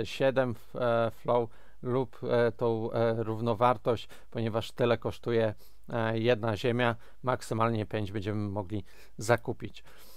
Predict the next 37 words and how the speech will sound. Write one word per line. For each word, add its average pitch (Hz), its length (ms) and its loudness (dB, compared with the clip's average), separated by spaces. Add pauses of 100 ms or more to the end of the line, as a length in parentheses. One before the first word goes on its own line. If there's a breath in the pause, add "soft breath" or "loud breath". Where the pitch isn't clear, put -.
(160 loud breath)
Mm, 139 200 -2
trąbiłem, 190 760 4
mm, 160 220 0
dosyć 160 420 0
często, 156 340 4
gęsto 139 520 4
odnośnie 135 460 0
Ethermoon, 139 580 2
e, 123 640 2
i 127 360 -2
p-, - 120 -12 (240)
tutaj 117 540 4
odbywającego 117 840 2
się, 120 160 -2
e, 120 680 4
idol, 131 200 2
więc, 117 320 -4
e, 113 360 2 (340 loud breath)
mm, 113 260 -2 (100)
to 127 140 2
ma 127 160 2
ruszyć 117 480 -4
za, 113 440 0 (240)
mm, 113 420 -4
jakieś 113 640 0 (280 soft breath)
dwanaście 113 680 -2
godzin. 123 460 2
Z - 100 -8
tego, 110 200 -2
co 120 140 -8
widzę, 107 260 -2
tweet 117 240 -6
został 113 480 -2
o 113 40 -2
szóstej - 340 -2
rano 147 260 6
wrzucony, 120 400 -2